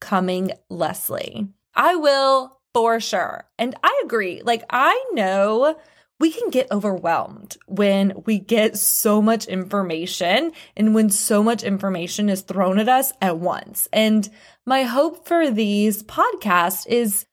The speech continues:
to really keep you in action and to keep getting you wins every week. And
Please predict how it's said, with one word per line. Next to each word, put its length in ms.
to 140
really 420
keep 300
you 100
in 240
action 720
and 220
to 80
keep 420
getting 320
you 180
wins 600
every 260
week. 280
And 280